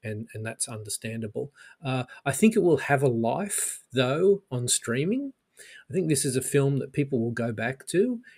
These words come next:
in years to come. I think it'll become a kind of document film,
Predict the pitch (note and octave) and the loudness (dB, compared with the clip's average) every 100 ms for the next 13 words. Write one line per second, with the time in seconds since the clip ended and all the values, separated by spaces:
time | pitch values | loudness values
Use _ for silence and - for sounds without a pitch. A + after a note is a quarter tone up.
0 | _ - B2+ A#2+ A#2 B2 - - - B2 | _ -2 0 0 -2 0 -2 -6 -8 -6
1 | F3 A3 C3+ D#3 C#3 A2+ A#2 - B2 A#2 | -2 -2 0 2 2 2 -4 -4 -4 -4
2 | - B2+ B2+ A#2+ A2 - - _ - A2+ | -2 0 0 -2 -4 -10 -16 _ -4 -4
3 | - D#3+ A3 A3+ - E3 G3 C#4 | -2 2 2 0 -4 -2 -2 -4